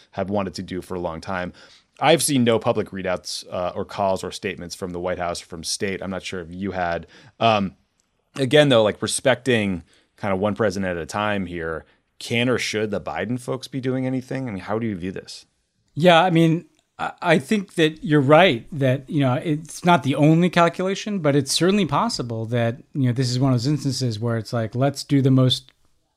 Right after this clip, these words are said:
Speaker 2: difficult part of this while there's no attention. Uh, 'cause Donald Trump could give a shit about Ethiopia. You know, he doesn't, probably couldn't find it on a map.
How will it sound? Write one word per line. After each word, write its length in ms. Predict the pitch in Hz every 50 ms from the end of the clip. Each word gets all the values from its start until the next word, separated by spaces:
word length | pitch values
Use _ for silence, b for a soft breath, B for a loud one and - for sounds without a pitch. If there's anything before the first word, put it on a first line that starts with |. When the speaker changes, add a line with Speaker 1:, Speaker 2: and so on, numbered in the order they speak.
| _ _
Speaker 2:
difficult 440 | - 147 147 127 143 123 127 110 -
part 260 | - - 143 139 131
of 100 | 127 110
this 460 | 104 113 107 107 - - - - - _ b b b b b b b b b _ -
while 560 | 131 113 110 113 135 135 135 135 135 131 123
there's 280 | 120 123 131 127 120 120
no 120 | 127 113
attention. 480 | 110 - - 131 131 131 - - - - _ -
Uh, 140 | - 135 117
'cause 220 | - 139 123 -
Donald 240 | - 165 160 156 -
Trump 200 | - 156 127 -
could 160 | - 135 123
give 140 | 113 131 107
a 60 | 101
shit 180 | - - 107 98
about 320 | 92 101 92 90 90 -
Ethiopia. 540 | 117 113 101 95 98 90 87 - - 107 107
You 140 | 110 110 113 127
know, 120 | 120 104
he 60 | 98
doesn't, 600 | 95 - 110 101 110 123 - 147 127 120 131 139 - -
probably 260 | - 127 120 110 117
couldn't 240 | - - 110 107 101
find 220 | - 117 113 107
it 40 | 110
on 120 | 110 113
a 40 | 127
map. 360 | 160 180 165 110 95 - -